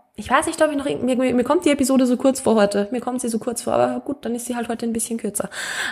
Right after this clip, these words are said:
Ähm, gut. Wenn ihr dazu irgendwelche Fragen habt oder irgendwie was genauer noch wissen wollt, dann schaut auf alle Fälle auf Instagram vorbei. Ähm, ich mache dort auch regelmäßig Q and As, also so einmal pro Woche circa, wobei <laughs> ich das Fragentool immer poste und dann erst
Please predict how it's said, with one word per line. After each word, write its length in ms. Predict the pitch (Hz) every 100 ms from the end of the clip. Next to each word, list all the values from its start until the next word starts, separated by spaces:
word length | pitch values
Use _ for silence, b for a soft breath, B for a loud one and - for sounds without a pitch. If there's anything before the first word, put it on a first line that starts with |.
| -
Ähm, 600 | 220 233 233 240 240 240 - -
gut. 260 | - - - B B B B B 202
Wenn 160 | 254
ihr 80 | 330
dazu 220 | 302 302
irgendwelche 300 | 285 285 -
Fragen 400 | - 262 294 277
habt 220 | 220 220
oder 120 | 233 233
irgendwie 400 | 247 262 247 233
was 220 | 233 -
genauer 300 | 226 262 302
noch 160 | 233 226
wissen 200 | - 214
wollt, 140 | 208
dann 100 | 214
schaut 140 | 233
auf 100 | 233
alle 200 | - 233
Fälle 180 | 233 226
auf 60 | 214
Instagram 380 | 302 294 262 247
vorbei. 320 | 220 226 233 - _ _ _ _ _ - -
Ähm, 260 | 214 214 214
ich 100 | 220
mache 180 | 220 -
dort 140 | 214
auch 160 | 214 226
regelmäßig 440 | 226 226 214 -
Q 140 | 226
and 120 | 214 214
As, 240 | 269 269
also 140 | 196
so 320 | 190 202 190 190
einmal 240 | 214 214
pro 160 | 214 202
Woche 200 | 220 226
circa, 360 | 226 214 214 214 B B B
wobei 180 | 196 208
<laughs> 180 | 220 220
ich 180 | 208 208
das 280 | 196 185 220
Fragentool 480 | - 208 208 214 220
immer 140 | 208 202
poste 480 | 202 214 - 214
und 120 | 202 190
dann 100 | 190
erst 360 | 202 - -